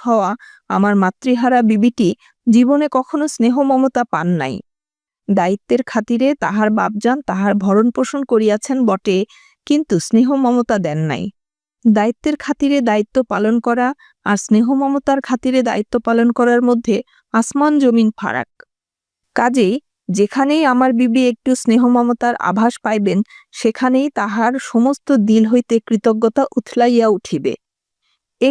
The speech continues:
কৃতজ্ঞতার তেজ নেশার মতো, ইহার ঘোরে মানুষ অনেক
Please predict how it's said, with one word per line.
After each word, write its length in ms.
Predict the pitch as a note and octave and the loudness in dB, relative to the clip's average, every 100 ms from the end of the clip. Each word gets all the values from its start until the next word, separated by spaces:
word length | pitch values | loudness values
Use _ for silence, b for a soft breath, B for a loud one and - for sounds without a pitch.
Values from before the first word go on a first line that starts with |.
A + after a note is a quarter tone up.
| - | 0
কৃতজ্ঞতার 680 | C4+ A#3 D4 C4 D4+ D4+ - | -2 2 0 0 0 -2 -2
তেজ 280 | C4 A#3+ B3+ - - | 0 2 2 -2 0
নেশার 400 | A3 A3+ - A#3 | 2 2 0 -2
মতো, 300 | F#3 C3+ - - - - | -2 -4 -8 -12 -12 0
ইহার 320 | B3+ A#3+ C4+ C4+ | 0 2 0 -2
ঘোরে 280 | A3 A3+ C4 | 0 2 2
মানুষ 320 | A#3+ F#3+ A3+ - G3+ | 2 2 2 0 0
অনেক 260 | G#3+ C#4 | 0 0